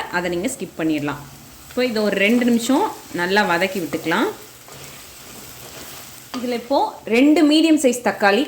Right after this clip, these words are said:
கட் பண்ணி வச்சதை சேர்த்துக்கிறேன். குழம்புக்கு தேவையான அளவு உப்பு சேர்த்துக்கலாம். இந்த தக்காளி நல்லா மசிகிற அளவுக்கு வதக்கி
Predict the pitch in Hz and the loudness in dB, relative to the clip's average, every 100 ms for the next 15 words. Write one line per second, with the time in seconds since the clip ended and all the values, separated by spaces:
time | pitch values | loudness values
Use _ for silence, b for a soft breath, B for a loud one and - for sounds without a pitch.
0 | - 208 - 240 214 170 185 196 196 170 | 0 0 2 2 2 0 -2 -2 0 -2
1 | 170 160 196 381 - - - - - - | -4 -2 -2 -2 -6 -18 -20 -20 -20 -20
2 | - - - - - - - - - - | -20 -20 -20 -20 -20 -20 -20 -20 -20 -20
3 | - - 247 254 269 220 220 220 208 196 | -20 0 4 4 4 4 2 4 2 0
4 | 196 294 - 202 202 208 185 165 160 165 | -2 -2 -4 -6 -6 -6 -4 -6 -6 -4
5 | 262 440 - - - - - - - - | -4 -6 -12 -20 -20 -20 -20 -20 -20 -20
6 | - - 214 220 214 294 285 262 - - | -16 -4 -2 0 2 4 4 2 -4 -12
7 | - 196 208 214 185 202 254 247 202 190 | -6 -2 0 0 -2 -2 0 2 2 0
8 | 190 285 180 185 226 | 0 0 0 0 -2